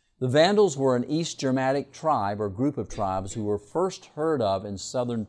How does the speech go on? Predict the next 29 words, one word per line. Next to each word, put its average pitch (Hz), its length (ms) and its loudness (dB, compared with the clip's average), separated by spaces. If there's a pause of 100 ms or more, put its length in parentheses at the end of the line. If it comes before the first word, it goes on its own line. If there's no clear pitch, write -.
(160)
Poland, 101 540 -2 (640)
but 120 160 -2
later 147 400 2
moved 147 400 4
around 139 320 2
Europe, 117 320 0
establishing 123 640 -2
kingdoms 120 460 -2
in 95 100 -8
Spain 131 560 -4
and 101 200 -6
later 117 320 0
North 113 380 -2
Africa 113 560 -6
in 104 80 -10
the 101 80 -8
fifth 107 280 -8
century. 95 680 -6 (580)
The 123 100 -2
Vandals 165 600 4
are 123 80 0
believed 117 420 0
to 123 80 -4
have 107 80 0
migrated 110 720 0
from 104 220 -8
southern 120 680 -2
Scandinavia. 107 1080 -4 (960)
By, 127 200 2